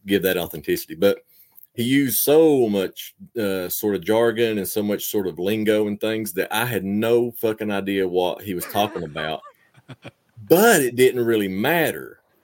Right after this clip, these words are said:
Speaker 1: what I loved about it was he just said, "I'm not here to teach you a cultural class.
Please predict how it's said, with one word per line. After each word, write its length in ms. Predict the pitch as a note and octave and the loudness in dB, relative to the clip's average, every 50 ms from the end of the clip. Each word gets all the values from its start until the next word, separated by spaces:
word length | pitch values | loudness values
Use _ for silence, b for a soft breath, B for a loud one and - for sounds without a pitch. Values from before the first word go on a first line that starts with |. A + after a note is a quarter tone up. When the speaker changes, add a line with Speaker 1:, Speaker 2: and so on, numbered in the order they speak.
| _ _ _ _ _ _ - | _ _ _ _ _ _ -4
Speaker 1:
what 160 | G#2 G#2+ A2+ | 0 0 2
I 120 | A2 G#2 G2+ | 2 2 0
loved 420 | G2 G2+ A2 C3 F#3 G3 C3+ G#2 | 0 2 2 2 2 0 0 -2
about 340 | G#2 E2 E2+ F2 E2+ E2 E2 | -4 -4 -4 -4 -4 -4 -4
it 100 | E2 - | -6 -6
was 340 | - F#2 F2+ F2+ F2 - - | -6 -4 -4 -4 -4 -6 -6
he 180 | - G#2 G#2 G2+ | -6 -6 -6 -4
just 340 | F#2 F#2+ G2 F2+ - - - | -4 -4 -4 -2 -2 -2 -2
said, 420 | - F#2+ F#2 F2+ F2 E2+ D#2+ - - _ _ _ _ _ _ _ _ - | 0 2 2 2 0 -2 -4 -10 -18 _ _ _ _ _ _ _ _ -10
"I'm 240 | G2 G#2+ C3+ D#3+ D3+ | -6 -4 -4 -2 -2
not 220 | C#3+ C3+ B2 G#2 G#2+ | -2 -2 -2 -4 -6
here 720 | - G#2+ B2+ C#3+ D3 C3 A2+ G2+ F#2+ F#2+ F#2+ F#2 F2+ _ _ _ _ _ _ _ _ _ _ _ _ _ - | -8 -4 -2 0 2 2 2 0 0 -2 -4 -6 -8 _ _ _ _ _ _ _ _ _ _ _ _ _ -12
to 100 | - G#2+ | -10 -10
teach 480 | F#2 - - B2 B2 - - - - - | -8 -4 -4 -4 -4 -4 -8 -14 -10 -6
you 520 | G2+ G#2 G2+ G2 G2 F#2+ F#2+ F2+ F2 - _ _ _ _ _ _ - | -2 -2 -2 -2 -2 -4 -6 -10 -12 -16 _ _ _ _ _ _ -14
a 60 | G2 | -14
cultural 640 | - - - C#3 C3+ C3 B2 - - F2 D#2 C#2+ C#2+ | -10 -4 0 2 2 2 0 -2 -6 -8 -6 -6 -8
class. 720 | - - D#2+ D2 C2+ A#1 G#1 G#1+ - - - - - - | -8 -10 -10 -10 -10 -10 -12 -14 -12 -12 -12 -12 -14 -18